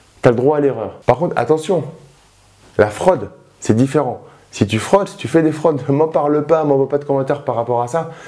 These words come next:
Je veux pas le savoir. Mais comprends les risques que tu vas prendre. Non, si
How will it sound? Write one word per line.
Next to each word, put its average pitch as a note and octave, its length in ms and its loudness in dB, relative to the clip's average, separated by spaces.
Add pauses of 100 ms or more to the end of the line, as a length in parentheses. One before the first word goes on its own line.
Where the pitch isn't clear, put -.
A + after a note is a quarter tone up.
(160)
Je A2+ 60 0
veux D#3 100 8
pas E3 100 4
le D#3 80 0
savoir. C#3 380 -2 (560)
Mais A2 100 4
comprends F3+ 340 0
les E3 140 0
risques E3 220 -2
que - 60 2
tu C#3 160 -6
vas A#2+ 120 4
prendre. G2 280 -8 (600)
Non, A#2+ 100 2
si F#3+ 420 0